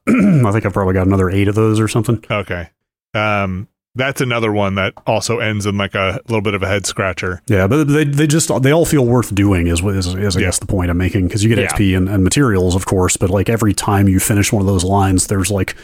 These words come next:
Speaker 1: some actual content or story thing, like, reward there.
Speaker 2: Spider-Man
Speaker 1: Uh,
Speaker 2: Two.
Speaker 1: Yeah, it, it
Speaker 3: It's pretty good.
Speaker 1: cr-, crazy to me s-, seeing people say this game's too short. I mean, like
Speaker 2: Too short.
Speaker 3: Who
Speaker 1: Oh,
Speaker 3: is
Speaker 1: yeah, that
Speaker 3: saying
Speaker 1: was,
Speaker 3: that?
Speaker 1: that was, well,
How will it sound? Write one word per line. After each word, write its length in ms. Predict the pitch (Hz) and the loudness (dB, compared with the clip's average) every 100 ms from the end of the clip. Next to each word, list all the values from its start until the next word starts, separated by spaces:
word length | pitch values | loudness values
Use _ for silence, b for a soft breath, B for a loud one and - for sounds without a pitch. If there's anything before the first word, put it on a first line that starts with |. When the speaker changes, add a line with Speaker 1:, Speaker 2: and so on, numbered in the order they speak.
| B B B _ _ _ | B B B _ _ _
Speaker 1:
some 260 | - 113 98 | -4 0 0
actual 520 | 92 - 113 92 90 - _ - | -2 -2 0 0 -2 -6 _ -8
content 460 | - 98 117 92 | -2 0 0 0
or 100 | 90 | -2
story 640 | 98 - 107 104 101 95 - _ | -2 -2 0 2 2 0 -4 _
thing, 500 | - 104 98 104 104 131 | -4 0 2 2 0 -2
like, 240 | 113 - | -2 0
reward 420 | 107 101 110 107 | 0 2 2 0
there. 320 | 107 110 113 - _ _ _ _ _ _ _ _ _ _ _ _ _ | 0 0 -2 -6 _ _ _ _ _ _ _ _ _ _ _ _ _
Speaker 2:
Spider-Man 500 | - 196 220 233 240 | -6 -2 -2 -2 -2
Speaker 1:
Uh, 40 | - | 0
Speaker 2:
Two. 340 | 247 247 156 90 - | 0 0 0 -4 -4
Speaker 1:
Yeah, 320 | 107 107 101 120 | 0 2 4 4
it, 120 | 156 | 2
it 240 | 185 151 | 0 -2
Speaker 3:
It's 160 | - - | -8 -6
pretty 200 | 180 165 | -2 0
good. 160 | 110 | -2
Speaker 1:
cr-, 200 | 87 175 - - | -2 -4 -6 -8
crazy 420 | - 139 147 131 | 0 2 2 4
to 80 | 123 | 4
me 220 | 123 120 | 4 2
s-, 80 | - | 2
seeing 580 | - 110 104 120 110 | -2 -2 0 2 2
people 220 | 98 120 104 | 2 0 0
say 180 | 113 | 0
this 140 | 101 98 | 0 0
game's 180 | 107 95 | 0 0
too 80 | 98 | -2
short. 340 | - 92 80 | 0 0 0
I 20 | |
mean, 180 | 90 95 | 0 2
like 340 | 95 90 - - _ | 2 0 -2 -12 _
Speaker 2:
Too 140 | - 175 | -4 -2
short. 420 | - 214 107 - _ - - | 0 0 -2 -6 _ -20 -6
Speaker 3:
Who 160 | - | -2
Speaker 1:
Oh, 100 | - | 0
Speaker 3:
is 80 | 185 | 0
Speaker 1:
yeah, 60 | - | 0
that 40 | |
Speaker 3:
saying 240 | 180 175 135 | -2 -2 0
Speaker 1:
was, 100 | 110 | -2
Speaker 3:
that? 260 | 87 - _ _ | -2 -6 _ _
Speaker 1:
that 120 | - 110 | -2 0
was, 100 | 139 | 2
well, 300 | 170 165 | 2 0